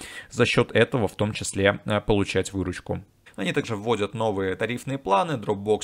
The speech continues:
Family, Fa-, Family Plan, э, Dropbox Business. Ну, Dropbox Business у них там уже давно работает. Э, постепенно улучшают и HelloSign, который, э, занимается, м,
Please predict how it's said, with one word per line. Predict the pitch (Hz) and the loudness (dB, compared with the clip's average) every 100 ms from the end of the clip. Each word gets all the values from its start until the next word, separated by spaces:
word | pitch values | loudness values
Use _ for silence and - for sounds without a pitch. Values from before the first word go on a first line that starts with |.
| - | -2
Family, | 113 107 98 98 - - | -2 0 -2 -4 -10 -4
Fa-, | 135 139 | -4 0
Family | 175 185 160 | -2 0 -2
Plan, | 156 139 139 127 | -2 -2 0 -2
э, | 113 107 98 98 | -4 -2 -2 -4
Dropbox | 92 107 98 113 107 - - | -2 -2 -2 -2 0 -2 -8
Business. | 120 208 175 147 - | -4 -4 -2 -4 -4
Ну, | 165 | -6
Dropbox | 117 107 104 107 101 | -4 -4 -2 -4 -2
Business | 113 104 92 | -4 -4 -8
у | 104 | -8
них | 104 | -10
там | - 98 | -8 -8
уже | 92 101 95 | -4 -2 -2
давно | 92 101 107 101 107 104 - - - - - | -6 -2 -2 0 0 0 -2 -16 -16 -16 -12
работает. | 104 110 107 113 - 98 92 - | -2 0 2 0 2 -2 -2 -4
Э, | 101 95 | -2 -2
постепенно | 110 - - 139 113 104 | -4 -8 0 0 2 -2
улучшают | 107 - 123 107 95 - | -2 0 2 4 2 -2
и | 104 | -10
HelloSign, | 98 113 107 107 107 180 180 165 147 | -4 -2 0 0 0 0 0 0 -6
который, | - 120 117 113 107 107 | -4 0 0 0 -2 -6
э, | 104 101 98 95 | -6 -4 -4 -6
занимается, | 98 107 107 104 98 - 98 95 92 90 | -8 -8 -6 -6 -6 -6 -4 -2 -4 -8
м, | 92 | -12